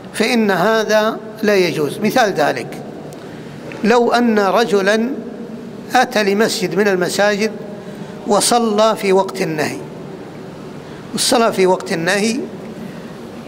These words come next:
يعني فيها خلاف ذوات الأسباب كتحية المسجد، فأنكر عليه عالم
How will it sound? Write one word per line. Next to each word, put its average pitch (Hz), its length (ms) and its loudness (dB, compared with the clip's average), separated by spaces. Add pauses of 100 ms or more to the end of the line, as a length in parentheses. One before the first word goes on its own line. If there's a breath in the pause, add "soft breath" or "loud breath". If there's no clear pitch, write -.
(580)
يعني 175 240 2
فيها 214 220 4
خلاف 180 640 2
ذوات 185 320 4
الأسباب 180 540 0
كتحية 175 560 0
المسجد، 175 440 0 (640 loud breath)
فأنكر 240 500 4
عليه 190 400 4
عالم 220 420 2